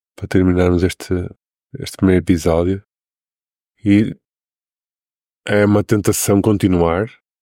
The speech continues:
porque este tema da natureza que surgiu intuitivamente e nós tocamos aqui, eh, a sensação que eu tenho neste episódio é que nós tocamos em N dimensões da nossa relação com a natureza e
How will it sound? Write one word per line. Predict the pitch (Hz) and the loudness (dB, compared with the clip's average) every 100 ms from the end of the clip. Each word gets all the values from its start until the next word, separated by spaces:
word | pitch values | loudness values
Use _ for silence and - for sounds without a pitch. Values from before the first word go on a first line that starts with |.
| _ _ _ _ _ _ - | _ _ _ _ _ _ -8
porque | 92 85 - 95 | -8 -8 -6 -4
este | 90 - | -4 -6
tema | 98 90 | -2 0
da | 90 | 2
natureza | 92 78 87 90 87 87 87 123 - _ _ | 0 0 0 2 0 -4 -8 -12 -20 _ _
que | - | -14
surgiu | - 95 87 98 95 | -6 -4 0 0 0
intuitivamente | 104 95 101 104 92 95 92 95 92 - - _ _ _ _ - | -2 -2 -2 0 0 0 2 0 -2 -8 -18 _ _ _ _ -4
e | |
nós | 101 104 | -2 -2
tocamos | - 117 101 | -2 -2 0
aqui, | 101 - 104 101 - _ _ - | 0 -2 -4 -4 -6 _ _ -10
eh, | - - - | -10 -10 -8
a | 120 | -4
sensação | 143 127 - 120 | -2 -2 -2 0
que | |
eu | 117 | -2
tenho | - 120 | 0 0
neste | 120 - | 0 -2
episódio | 104 101 101 113 | -2 0 2 0
é | |
que | 113 | 0
nós | 120 104 | -2 -2
tocamos | - 120 107 98 | -2 -2 0 0
em | 113 110 107 - _ _ _ _ _ _ _ - | 0 -2 -6 -10 _ _ _ _ _ _ _ -4
N | 123 143 131 | -2 0 0
dimensões | 117 113 110 98 - 107 107 98 | 2 2 2 0 0 2 2 0
da | 101 | 0
nossa | 101 95 98 | 0 -2 -4
relação | 101 - 101 | -4 -2 -4
com | 101 | -2
a | |
natureza | 95 - 92 98 101 | -4 -2 -2 0 0
e | 104 | -2